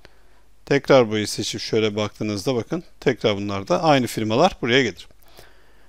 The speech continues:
Topla çarpım bunları karşılaştırır. Birebir aynı mı? Şuradan escape'e çıkayım. Yani bu değerle bu değer aynıysa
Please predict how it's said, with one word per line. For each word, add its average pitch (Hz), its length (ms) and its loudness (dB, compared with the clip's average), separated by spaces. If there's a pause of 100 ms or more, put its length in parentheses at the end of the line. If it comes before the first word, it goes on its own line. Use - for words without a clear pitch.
(220)
Topla 156 220 4
çarpım 160 400 6
bunları 151 280 2
karşılaştırır. 139 1080 4
Birebir 123 320 2
aynı 123 320 4
mı? 147 340 -2
Şuradan 110 320 -14
escape'e 107 440 -6
çıkayım. 156 420 -6 (800)
Yani 127 240 4
bu 156 100 4
değerle 147 360 10
bu 139 100 2
değer 139 220 8
aynıysa 143 760 4